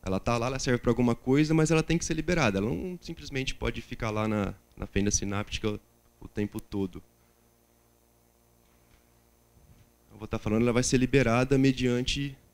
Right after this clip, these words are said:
potenciais de ação. Tá ok? Então vamos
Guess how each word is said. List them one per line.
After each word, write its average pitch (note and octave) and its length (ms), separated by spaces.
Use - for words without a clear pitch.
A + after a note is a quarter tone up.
potenciais A#2 920
de - 80
ação. F#2+ 400
Tá G2 100
ok? G#2+ 360
Então A#2 160
vamos C#3+ 320